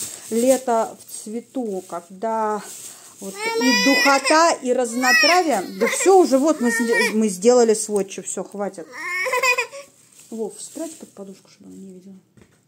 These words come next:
Так, у меня там второй ассистент тоже за кадром, вся семья в сборе. В общем, сейчас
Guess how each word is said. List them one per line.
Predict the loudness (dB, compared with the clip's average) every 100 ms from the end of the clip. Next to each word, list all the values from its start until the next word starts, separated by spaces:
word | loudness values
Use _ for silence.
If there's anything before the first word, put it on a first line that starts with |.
| _ _ _ _ _ _ _ _
Так, | -18 -12
у |
меня | -10
там | -10 -12
второй | -8 -8 -8
ассистент | -8 -10 -10 -10 -10
тоже | -12 -10
за | -10 -10
кадром, | -8 -6 -8
вся | -12 -14
семья | -14 -12 -12 -12
в |
сборе. | -12 -10 -10 -10 -12 -20 -20 -20 -6
В | -4
общем, | -2 -4 -6
сейчас | -8 -8 -2 -2 -2